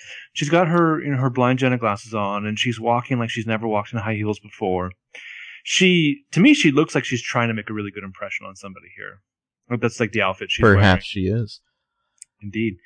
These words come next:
Speaker 1: She takes her
Speaker 2: Uh,
Speaker 1: sunglasses off, sits down across from somebody, and she looks very happy and smiling.
Speaker 2: And she says, "I've missed you. They'll all be together this Friday. You know what you need to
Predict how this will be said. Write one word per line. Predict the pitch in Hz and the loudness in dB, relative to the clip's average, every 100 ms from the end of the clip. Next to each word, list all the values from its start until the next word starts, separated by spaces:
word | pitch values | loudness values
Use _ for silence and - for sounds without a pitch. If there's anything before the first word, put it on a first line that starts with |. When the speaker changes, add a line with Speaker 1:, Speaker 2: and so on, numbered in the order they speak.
| - - - - | -20 -18 -14 -6
Speaker 1:
She | - | 2
takes | 170 180 | 4 4
her | 226 | 2
Speaker 2:
Uh, | |
Speaker 1:
sunglasses | 196 143 123 120 | 2 2 0 -2
off, | 113 98 113 | -4 -4 -6
sits | - 160 | -8 -6
down | - 147 | -2 -2
across | 147 139 120 117 | -2 -2 -2 -4
from | 123 | -10
somebody, | 120 110 104 101 110 | -10 -12 -10 -8 -8
and | 113 | -8
she | 123 | -8
looks | 117 - | -8 -2
very | 120 123 | 0 0
happy | 113 113 120 | -2 -6 -4
and | 127 | -6
smiling. | 131 113 98 98 98 101 _ _ - | -6 -4 -4 -4 -8 -12 _ _ -2
Speaker 2:
And | 113 101 98 | 2 4 2
she | - | -2
says, | - 101 101 - | -4 -2 0 0
"I've | 98 | 2
missed | 107 131 - 104 | 2 0 -2 -2
you. | 92 80 104 127 135 _ _ - | 0 0 -2 -4 -8 _ _ -16
They'll | - 113 104 | -14 -2 2
all | 101 104 | 4 4
be | 107 101 | 4 0
together | 104 98 92 | 2 2 2
this | 90 - | 0 -2
Friday. | - 95 92 73 78 | 0 2 4 2 0
You | 90 | 0
know | 90 98 | 2 2
what | 95 - | 2 0
you | |
need | 90 92 | -2 -2
to | - | -4